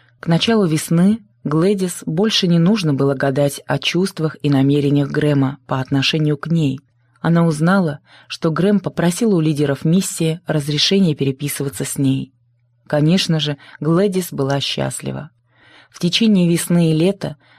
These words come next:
Грэм и она интенсивно переписывались и узнали друг друга гораздо лучше.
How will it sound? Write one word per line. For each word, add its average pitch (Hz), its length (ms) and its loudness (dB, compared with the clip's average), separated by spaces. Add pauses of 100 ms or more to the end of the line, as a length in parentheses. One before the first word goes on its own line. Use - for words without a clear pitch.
Грэм 175 340 2
и 175 140 -4
она 151 420 2 (280)
интенсивно 160 720 0
переписывались 151 1000 -2
и 156 80 0
узнали 147 460 2
друг 135 240 -2
друга 170 500 0
гораздо 151 540 -2
лучше. 131 460 -6